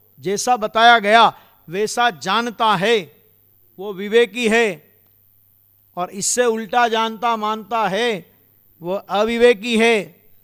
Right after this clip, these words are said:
ठीक है? और आचार्य क्या कह सकते हैं? नहीं माने तो आचार्य क्या कर लेंगे? मूड है, बस इतना ही कह देंगे, "भैया अज्ञानी है, क्या करें उसका?" है ना? क्योंकि ज्ञानियों को ये अभिप्राय तो होता नहीं कि मैं किसी को समझा सकता हूँ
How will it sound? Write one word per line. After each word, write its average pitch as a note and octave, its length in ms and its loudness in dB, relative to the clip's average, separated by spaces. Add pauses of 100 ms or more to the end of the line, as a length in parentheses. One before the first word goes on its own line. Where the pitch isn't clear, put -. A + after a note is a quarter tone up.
(1700)
ठीक F#3 160 -14
है? D#4+ 200 -4 (380)
और G#3 140 -6
आचार्य A3+ 320 -4
क्या C4 160 -12
कह G3 140 -12
सकते - 340 -20
हैं? D3 100 -20 (1600)
नहीं G#3 240 -6
माने A3 320 0
तो A3 120 -6
आचार्य G#3 340 -2
क्या A#3+ 120 -12
कर F3 120 -18
लेंगे? A#2+ 320 -20 (1120)
मूड C#4 300 -2
है, D#4+ 80 -4
बस A#3+ 160 -10
इतना G3+ 200 -10
ही C4+ 60 -8
कह C4+ 120 -10
देंगे, D4+ 180 -14
"भैया C4 200 -12
अज्ञानी C4+ 340 -12
है, B3+ 60 -8
क्या - 300 -12
करें G#3 200 -14
उसका?" - 240 -20 (1200)
है A3+ 60 -20
ना? - 80 -20 (280)
क्योंकि G#3+ 240 -8
ज्ञानियों A3+ 480 -4
को A#3+ 100 -6
ये A3+ 140 0
अभिप्राय A3 400 0
तो A3 120 -2
होता B3 220 -2
नहीं C#4 140 -8 (240)
कि F3 60 -10
मैं G3 160 -4
किसी F#3+ 200 -8
को G#3+ 120 -6
समझा G3 300 -4
सकता F#3+ 300 -10
हूँ F#3+ 160 -8